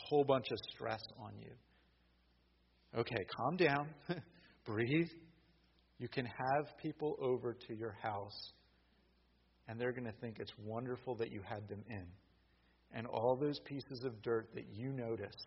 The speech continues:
and your husband doesn't notice, chances are your guests won't notice it either. You can have your child run the vacuum really quick,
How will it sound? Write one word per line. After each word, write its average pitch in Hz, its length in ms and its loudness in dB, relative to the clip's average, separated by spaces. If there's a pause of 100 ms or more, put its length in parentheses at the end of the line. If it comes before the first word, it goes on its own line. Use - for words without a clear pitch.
(960)
and 117 180 -4
your 113 100 2
husband 127 560 -2
doesn't 110 420 2
notice, 101 380 -4 (920)
chances 147 380 0 (120)
are 123 200 6
your 117 220 0
guests 104 680 -4
won't 104 280 -8
notice 101 360 -8
it - 120 -10 (180)
either. - 120 -20 (1900)
You 113 80 -6
can 127 300 0 (220)
have 143 160 6
your 147 200 4 (240)
child 131 360 8
run 117 200 -2
the 113 80 -2
vacuum 110 420 -2 (100)
really 127 320 0
quick, 139 480 -6